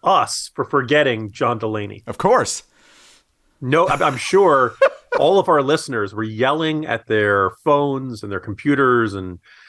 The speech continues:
Speaker 1: tablets and whatever else they were listening to this podcast. "John Delaney! John Delaney!"
Speaker 2: <laughs>
Speaker 1: We see him in our dreams.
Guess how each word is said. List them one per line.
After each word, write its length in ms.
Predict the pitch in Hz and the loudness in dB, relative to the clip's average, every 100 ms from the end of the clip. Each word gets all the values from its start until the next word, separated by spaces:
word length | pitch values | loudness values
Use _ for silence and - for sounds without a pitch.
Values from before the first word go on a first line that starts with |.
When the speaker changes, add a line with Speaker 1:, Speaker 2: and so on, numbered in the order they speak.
| - _ _ - | -20 _ _ -6
Speaker 1:
tablets 580 | 139 139 131 123 - | -4 -2 0 -2 -4
and 120 | 117 110 | -6 0
whatever 280 | 131 131 | 0 2
else 200 | 127 117 | 2 0
they 80 | - | -2
were 100 | 110 | -2
listening 340 | 110 - 120 104 | -2 -6 -10 -12
to 60 | |
this 140 | 104 - | -14 -6
podcast. 680 | - 101 101 113 101 - - | -2 -2 -2 -4 -4 -6 -2
"John 300 | 170 294 320 | 2 2 4
Delaney! 560 | 285 254 294 294 147 | 4 4 4 4 2
John 360 | 104 302 339 370 | 2 4 4 4
Delaney!" 640 | 339 294 339 359 269 113 - | 4 4 6 4 4 0 -4
Speaker 2:
<laughs> 40 | 466 - _ - _ 508 - | -8 -12 _ -20 _ -4 -2
Speaker 1:
We 80 | 233 | -4
see 240 | - 339 | 2 4
him 100 | 339 | 4
in 80 | 285 | 4
our 80 | 240 | 2
dreams. 880 | 202 294 370 359 226 113 - - | 0 -2 0 0 -2 -8 -16 -18